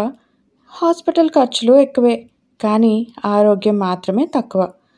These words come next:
కార్పొరేట్ స్కూల్స్ ఎక్కువ, ఫీజులు ఎక్కువే, కానీ చదువు ఒక్కటే తక్కువ. ఆదాయం ఎక్కువే, ఒత్తిడి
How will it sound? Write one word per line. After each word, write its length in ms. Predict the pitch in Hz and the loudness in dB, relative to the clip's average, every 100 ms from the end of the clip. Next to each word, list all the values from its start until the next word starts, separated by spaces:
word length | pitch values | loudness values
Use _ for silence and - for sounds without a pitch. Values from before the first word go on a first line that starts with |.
| _ _ - | _ _ -6
కార్పొరేట్ 580 | 190 208 - 330 330 | -2 -2 0 0 0
స్కూల్స్ 400 | - - 240 247 240 | -4 0 0 2 -2
ఎక్కువ, 280 | 226 220 220 185 226 _ _ _ | -2 -2 0 0 -6 _ _ _
ఫీజులు 460 | 277 247 196 185 233 | -4 -2 -2 0 2
ఎక్కువే, 360 | 247 240 220 220 - _ _ _ _ | 0 0 -2 -2 -6 _ _ _ _
కానీ 340 | 208 202 214 202 226 254 - | -6 -2 0 -2 -4 -8 -14
చదువు 360 | - 185 196 214 | -6 -4 0 -2
ఒక్కటే 380 | 214 202 202 285 269 | -2 -4 -2 -4 -4
తక్కువ. 300 | 208 - 190 - _ _ _ _ _ - | -4 -2 -2 -4 _ _ _ _ _ -8
ఆదాయం 580 | 185 180 180 196 208 220 | -4 -4 -2 0 2 2
ఎక్కువే, 420 | 226 220 220 240 214 233 - _ _ | 0 0 2 2 2 -2 -8 _ _
ఒత్తిడి 440 | 285 262 - 214 | 0 0 0 0